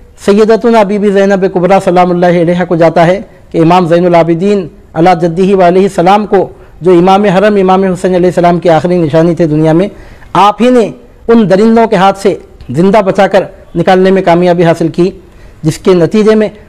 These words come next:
हुजूर नबी करीम सल्लल्लाहु अलैहि वसल्लम का ख़ानदान आगे चलकर खूब फला और फूला। बीबी ज़ैनब कुबरा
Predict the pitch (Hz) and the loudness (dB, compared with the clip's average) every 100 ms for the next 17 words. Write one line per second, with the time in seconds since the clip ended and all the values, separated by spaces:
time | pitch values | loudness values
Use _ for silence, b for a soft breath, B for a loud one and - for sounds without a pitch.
0 | - 175 208 196 175 190 190 180 196 180 | -2 0 2 0 0 0 2 0 0 0
1 | 175 175 175 165 170 170 165 - 156 160 | 0 2 2 0 -2 -4 -4 -2 0 0
2 | 175 160 151 175 170 165 156 180 196 190 | 0 0 0 0 0 0 0 0 -2 -4
3 | B B - 175 190 196 - 196 208 226 | B B -2 2 2 0 -2 0 2 -2
4 | B B B B - 147 202 208 202 202 | B B B B -6 0 2 2 2 2
5 | 214 214 214 202 214 | 2 0 0 0 2